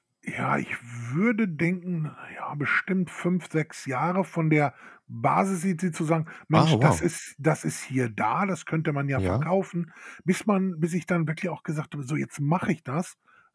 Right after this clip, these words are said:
Speaker 1: Ähm, ja, das waren schon fünf, sechs Jahre. Aber der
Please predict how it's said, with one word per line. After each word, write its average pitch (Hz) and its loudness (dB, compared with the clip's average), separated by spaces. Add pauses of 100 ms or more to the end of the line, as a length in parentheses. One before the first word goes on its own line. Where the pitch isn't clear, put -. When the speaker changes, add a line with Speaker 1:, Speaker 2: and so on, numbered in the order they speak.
(100)
Speaker 1:
Ähm, 147 2 (220)
ja, 139 0
das 220 -4
waren 226 0
schon 240 0
fünf, 233 0
sechs - -2
Jahre. 185 2 (380)
Aber 160 4
der 143 2